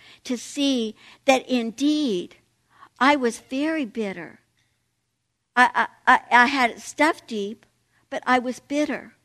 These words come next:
a long-term bitterness a-, against somebody. He also showed me I had about four or five resentments.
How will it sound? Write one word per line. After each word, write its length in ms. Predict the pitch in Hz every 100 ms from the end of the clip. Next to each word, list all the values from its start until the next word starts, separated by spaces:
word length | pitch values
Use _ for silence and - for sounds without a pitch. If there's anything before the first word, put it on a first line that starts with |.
| _ _ -
a 100 | 247
long-term 540 | 240 254 302 - 262
bitterness 680 | 214 233 247 226 196 190 - -
a-, 140 | 214 -
against 440 | 214 208 220 220 -
somebody. 480 | 226 208 196 185 _ _ _ _ _ _ _
He 160 | - 269
also 420 | - 277 - 339
showed 400 | 262 - 220 208
me 220 | 220 240 - - - -
I 80 | 247
had 240 | 262 247
about 320 | 240 233 311 -
four 340 | - 277 262
or 80 | 226
five 460 | - 247 254 247
resentments. 1200 | 240 233 - 247 285 - - 233 - _ - -